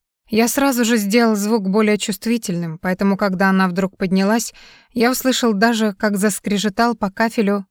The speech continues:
выдвинувшийся из-под её попы стул. «Полина, привет». Пауза в семь секунд. «Как у тебя дела с Тэном и Джоуи?» Пауза в одну минуту пять секунд. Прекрати вводить меня в ступор своей проницательностью.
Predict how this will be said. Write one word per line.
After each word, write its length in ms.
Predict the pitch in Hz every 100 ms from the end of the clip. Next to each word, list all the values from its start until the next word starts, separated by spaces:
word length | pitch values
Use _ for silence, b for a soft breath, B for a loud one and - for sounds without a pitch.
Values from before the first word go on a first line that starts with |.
| _ _ -
выдвинувшийся 840 | 226 214 220 214 208 220 190 214
из-под 400 | 233 - - 175
её 260 | 190 190 190
попы 320 | 196 185 190
стул. 380 | - - 151 - _ _ _ -
«Полина, 380 | 226 214 202 190
привет». 480 | 233 214 190 - _ _ _ _
Пауза 360 | 208 196 185 180
в 40 |
семь 200 | - 190
секунд. 560 | 185 190 - 156 - - _ _ -
«Как 180 | 254 277
у 80 |
тебя 240 | 247 208 208
дела 260 | 190 202
с 100 | 190
Тэном 340 | - 202 190 196
и 20 |
Джоуи?» 500 | 190 185 160 165 - _ _ _ -
Пауза 400 | 233 240 196 190
в 40 |
одну 200 | 190 202
минуту 440 | 202 208 226 214
пять 220 | 190 196 -
секунд. 540 | 196 - 160 156 - _ _ _ -
Прекрати 480 | 220 220 214 - 254
вводить 400 | 196 190 202 196
меня 240 | 202 196
в 60 | 190
ступор 360 | - 247 202
своей 360 | - - 190 190
проницательностью. 1000 | - 185 185 - 175 175 170 - -